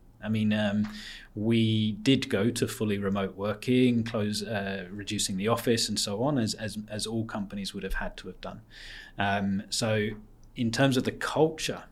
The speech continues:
that's been a real shift in terms of how do you then continue, as I was talking about, engaging and inspiring an organization where you lose a bit of that face-to-face contact. So we've had to change a lot of the ways of working to make sure that, um,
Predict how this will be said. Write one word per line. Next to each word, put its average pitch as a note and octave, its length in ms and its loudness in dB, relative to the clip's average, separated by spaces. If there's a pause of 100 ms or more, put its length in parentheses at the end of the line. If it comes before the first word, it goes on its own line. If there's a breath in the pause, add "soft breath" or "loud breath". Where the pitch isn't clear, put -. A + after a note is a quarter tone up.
(200)
that's B2 240 0
been A#2 200 4
a G#2+ 60 2
real G#2+ 220 0
shift - 460 0
in G2 140 -4
terms G2+ 240 -6
of F#2+ 80 -10
how B2+ 240 2
do A#2+ 100 4
you A#2+ 140 4
then A2 240 2
continue, G#2+ 840 0
as G2+ 140 -6
I - 20 -4
was F#2+ 120 -4
talking A2 320 -4
about, F#2+ 240 -4
engaging A2 680 4
and G2 80 -2
inspiring G#2 680 2
an G2 60 0
organization G2 880 -4 (480 loud breath)
where A#2 160 6
you A#2 180 6
lose C#3+ 340 10
a G#2+ 60 6
bit G2+ 140 -2
of F#2 80 -4
that G2 180 -2
face-to-face - 640 -4
contact. - 560 -12 (480 loud breath)
So - 100 -4
we've A2 120 4
had C#3 120 6
to - 100 0
change D#3+ 400 6
a C#3+ 60 4
lot C#3 140 10
of C3 80 6
the A#2+ 80 6
ways A2+ 320 4
of F#2+ 100 -2
working G2 560 -2
to - 100 -6
make A2 220 2
sure A#2 340 2
that, G#2 380 0
um, G2 540 0